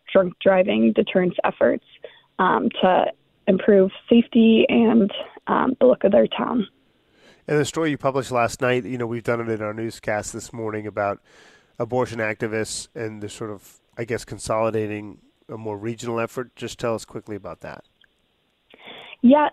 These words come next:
Speaker 1: so essentially, um, Connecticut is going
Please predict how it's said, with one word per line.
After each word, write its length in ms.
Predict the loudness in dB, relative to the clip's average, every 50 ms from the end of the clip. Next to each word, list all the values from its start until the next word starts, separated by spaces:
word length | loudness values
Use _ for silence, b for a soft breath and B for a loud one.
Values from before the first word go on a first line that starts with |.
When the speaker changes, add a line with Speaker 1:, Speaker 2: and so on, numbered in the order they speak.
| -6 -2 2
Speaker 1:
so 200 | 4 4 4 4 4
essentially, 840 | 2 0 2 2 0 0 0 0 0 2 4 4 6 6 6 4 4 4
um, 420 | 4 4 4 4 4 2 2 0 0 -4 0
Connecticut 840 | 4 6 6 6 6 6 4 2 2 2 4 4 6 6 4 4 4 4
is 160 | 4 2 2 2
going 280 | 2 2 4 4 2